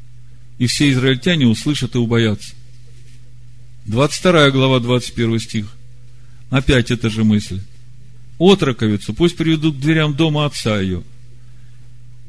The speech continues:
Отроковицу, которая не сохранила своей девственности.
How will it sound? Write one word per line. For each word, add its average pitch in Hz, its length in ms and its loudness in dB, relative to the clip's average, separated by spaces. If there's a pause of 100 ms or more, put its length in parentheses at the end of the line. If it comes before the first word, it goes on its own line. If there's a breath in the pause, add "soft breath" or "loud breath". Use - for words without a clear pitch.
(100)
Отроковицу, 120 560 0
которая 117 340 2
не 120 100 4
сохранила 123 580 0
своей 110 260 0
девственности. 104 720 -2